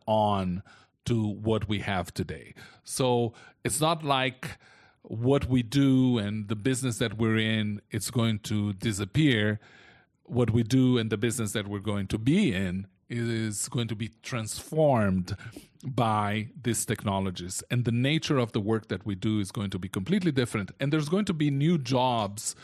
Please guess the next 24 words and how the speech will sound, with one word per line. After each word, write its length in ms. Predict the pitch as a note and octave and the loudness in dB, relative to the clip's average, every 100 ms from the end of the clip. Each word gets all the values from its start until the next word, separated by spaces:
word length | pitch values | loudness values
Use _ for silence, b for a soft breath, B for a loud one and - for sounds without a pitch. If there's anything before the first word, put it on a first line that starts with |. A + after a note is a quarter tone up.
| B B B | B B B
still 340 | - - F3 D#3 | -4 4 6 6
associated 800 | - C3+ - C3 A#2+ A#2+ A#2+ A2+ | 4 0 2 2 2 0 -4 -2
with 180 | A2+ | -2
the 80 | A2 | 0
language 400 | G#2+ A2 G#2 G#2 | 0 0 0 -2
industry. 640 | G#2 G2 G2 - G2+ F#2 F2+ B B B | -2 -2 -2 -4 -4 -6 -8 B B B
We 200 | - C#3 | 4 4
didn't 320 | D#3+ D3 C3+ A2+ | 6 2 2 0
have 560 | F2+ B2 A#2 A2 - | 0 0 0 -2 -2
post 320 | B2 A2+ - - | 0 0 -2 -4
editors 880 | C#3+ A#2+ A#2+ - G2+ F2+ F#2+ - - A#2+ - | -2 2 4 4 4 2 0 -2 -4 -10 -4
twenty 300 | - F#2+ G#2 | -2 0 0
years 260 | F#2 F#2+ F#2 | 0 0 -2
ago. 260 | F2+ F2 | -4 -4
We 240 | E2 E2+ A2+ | -4 -2 0
didn't 280 | A#2+ A#2 | 2 0
have 600 | G#2 G#2+ G#2+ G#2 G#2 F#2+ - B B B - | -2 -2 0 0 -2 -4 -12 B B B -10
software 840 | - C3+ A#2 - C3 G#2+ G#2 G2+ - B B B | -2 -2 -2 0 2 2 0 -4 -10 B B B
engineer, 680 | A#2+ B2 D3 A2+ A2 G#2+ G#2 | -2 0 2 0 2 0 0
localization 720 | A#2 A2 A2+ G2+ A#2 - G2 | 0 0 0 0 -2 -2 -4
engineers 880 | G2+ G2 G#2+ A#2 G2+ F2+ - - - _ _ _ _ - - | -4 -2 0 2 0 -2 -6 -8 -12 _ _ _ _ -8 0
thirty 260 | B2 A2+ | 0 0
years 320 | A2+ G#2+ G2+ | -2 -2 -2
ago. 260 | G2+ E2+ E2 | -6 -10 -14